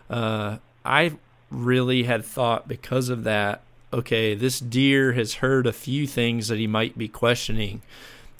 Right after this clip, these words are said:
And, and I think if I, if I didn't have, you know, some of the,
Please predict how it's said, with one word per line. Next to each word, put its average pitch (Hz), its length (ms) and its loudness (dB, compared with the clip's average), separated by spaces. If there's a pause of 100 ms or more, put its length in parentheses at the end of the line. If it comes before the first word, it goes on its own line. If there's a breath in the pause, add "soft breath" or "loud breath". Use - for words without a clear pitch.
And, 127 400 2 (200)
and 127 140 0
I 123 60 4
think 131 340 -2
if 120 160 0
I, 110 280 2 (100)
if - 220 -6
I 113 120 -2 (440)
didn't 151 360 2
have, 113 520 -2 (340)
you 120 180 -2
know, 104 200 -2
some 131 280 -2
of 113 200 -2
the, 107 300 0